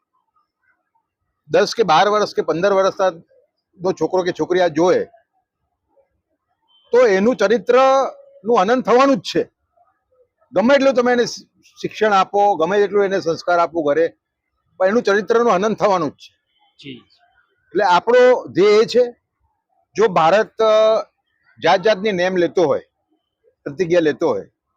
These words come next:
Speaker 1: કે અમે આર્થિક મહાસત્તા બનીશું, અમે સૈનિકી મહાસત્તા બનીશું, અમે વૈજ્ઞાનિક મહાસત્તા બનીશું, તો ભારત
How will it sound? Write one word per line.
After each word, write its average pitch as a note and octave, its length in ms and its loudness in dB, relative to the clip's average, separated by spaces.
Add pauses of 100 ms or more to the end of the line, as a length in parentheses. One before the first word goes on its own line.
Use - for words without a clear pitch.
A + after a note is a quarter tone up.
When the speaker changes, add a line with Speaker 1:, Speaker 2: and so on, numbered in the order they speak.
(580)
Speaker 1:
કે D3+ 40 -6
અમે E3 220 0 (2750)
આર્થિક D3 280 -4
મહાસત્તા D3 440 -4
બનીશું, B2+ 440 -6 (1300)
અમે D3+ 220 -2
સૈનિકી E3 520 -4
મહાસત્તા D3+ 420 -4
બનીશું, B2 440 -8 (1160)
અમે D#3 280 -2 (760)
વૈજ્ઞાનિક F3 380 0
મહાસત્તા D#3 400 -2
બનીશું, A2+ 400 -10 (2250)
તો E3+ 60 -8
ભારત D#3 420 0